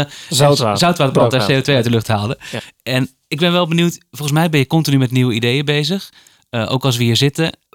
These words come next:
Speaker 1: wat is de, wat is de next big thing? Wat ga je hierna doen? Of ben je nog vijftien jaar bunk?
Speaker 2: Ehm, ik ben voorlopig nog met bunk bezig. We zijn nu net, denk ik, de basisperiode, beginperiode voorbij.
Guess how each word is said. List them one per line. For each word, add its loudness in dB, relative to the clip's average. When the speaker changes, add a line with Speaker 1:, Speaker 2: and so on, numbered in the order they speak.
Speaker 1:
wat -4
is -6
de, 0
wat -2
is -4
de 0
next 0
big -2
thing? -4
Wat -6
ga -4
je 0
hierna 2
doen? -2
Of -8
ben 0
je 2
nog 0
vijftien -2
jaar 2
bunk? -2
Speaker 2:
Ehm, 2
ik 0
ben 4
voorlopig 4
nog 2
met 2
bunk 2
bezig. 0
We 0
zijn 0
nu 2
net, 0
denk 2
ik, -4
de -2
basisperiode, 0
beginperiode 2
voorbij. -4